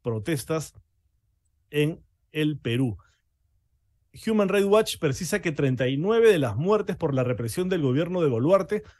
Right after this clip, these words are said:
fueron por impacto de balas y en treinta y cuatro casos fueron disparos en las partes superiores del cuerpo. La organización pide al Perú invitar a comisión de expertos internacionales.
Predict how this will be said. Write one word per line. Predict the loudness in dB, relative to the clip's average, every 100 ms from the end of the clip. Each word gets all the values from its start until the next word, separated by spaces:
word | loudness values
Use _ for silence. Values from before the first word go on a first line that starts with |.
| _ _
fueron | 2 4 4
por | 2
impacto | 2 2 0 -2 0
de | 2
balas | 2 2 0 -4 -10
y | -6 -2
en | -2
treinta | -2 -2 -2
y | 0
cuatro | 0 0 -2
casos | -4 -4 -4
fueron | -2 -2
disparos | -2 -2 0 2 2 0
en | -4
las | -2
partes | -2 -2 -4
superiores | -6 -4 0 0 0
del | -2 -2
cuerpo. | 2 2 0 -10 -18 _ _ _ _
La | -2
organización | 2 2 0 -2 -4
pide | -2 2 2
al | 2
Perú | 0 0 -2
invitar | -2 -2 0 -2
a |
comisión | 0 -2 -2 -4
de |
expertos | -6 -4 -4 -4 -6
internacionales. | -4 -4 -4 -6 -8 -6 -6 -6 -8 -12 -18